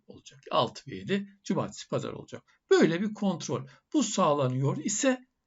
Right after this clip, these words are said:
e, veri doğrulama geç alacak, yoksa hata verecek.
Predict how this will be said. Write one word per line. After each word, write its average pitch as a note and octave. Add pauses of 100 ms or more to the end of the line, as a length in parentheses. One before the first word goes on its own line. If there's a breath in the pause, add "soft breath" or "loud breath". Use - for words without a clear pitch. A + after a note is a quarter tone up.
(240)
e, -
veri C#3+
doğrulama A#2+
geç -
alacak, -
yoksa A#3
hata B2+
verecek. -